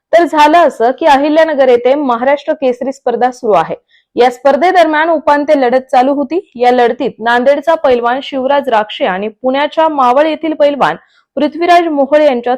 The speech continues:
सामना चालू होता. मात्र या सामन्यादरम्यान प्रचंड मोठा वाद झाला, कारण यावेळी शिवराज राक्षे खाली पडल्यानंतर पंचाने थेट पृथ्वीराज मोहोळला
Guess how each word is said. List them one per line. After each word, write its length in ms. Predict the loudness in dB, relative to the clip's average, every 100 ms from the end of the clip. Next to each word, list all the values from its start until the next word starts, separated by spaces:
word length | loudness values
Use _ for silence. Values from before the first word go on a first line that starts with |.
| -4
सामना 360 | -6 -4 -6 -4
चालू 300 | -2 0 -2
होता. 240 | -2 -4 -6 _ _ _
मात्र 240 | -4 0 4
या 160 | 4 2
सामन्यादरम्यान 840 | 2 0 2 0 2 2 0 -2
प्रचंड 440 | 0 -2 0 -2
मोठा 320 | 0 -2 0 2
वाद 240 | 2 2 0
झाला, 180 | -2 -2 -2 _ _ -2
कारण 220 | 2 2 2
यावेळी 480 | 2 4 4 0 -2
शिवराज 440 | -4 0 0 2
राक्षे 340 | 0 0 -4 -4
खाली 220 | 0 0
पडल्यानंतर 680 | 0 -2 0 0 0 -4 -4 -2
पंचाने 480 | -2 -2 -2 -2 -2
थेट 300 | 0 0 0 -4
पृथ्वीराज 500 | -6 -4 0 0 0
मोहोळला 480 | -4 0 2 2